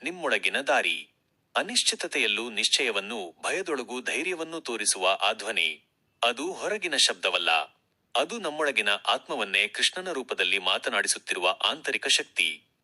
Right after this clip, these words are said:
ಭಗವದ್ಗೀತೆ ಕೇವಲ ಒಂದು ಧಾರ್ಮಿಕ ಗ್ರಂಥವಲ್ಲ. ಇದು ಬದುಕನ್ನು ಹೇಗೆ ನೋಡಬೇಕು,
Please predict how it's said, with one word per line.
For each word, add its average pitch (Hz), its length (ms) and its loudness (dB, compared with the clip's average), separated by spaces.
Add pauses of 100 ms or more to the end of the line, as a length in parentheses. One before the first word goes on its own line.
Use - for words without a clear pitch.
(480)
ಭಗವದ್ಗೀತೆ 160 840 -2
ಕೇವಲ 113 360 2
ಒಂದು 101 340 -2
ಧಾರ್ಮಿಕ 160 460 0
ಗ್ರಂಥವಲ್ಲ. 101 880 -2 (380)
ಇದು 120 200 -2
ಬದುಕನ್ನು 160 500 -2
ಹೇಗೆ 165 320 -2
ನೋಡಬೇಕು, 175 680 -2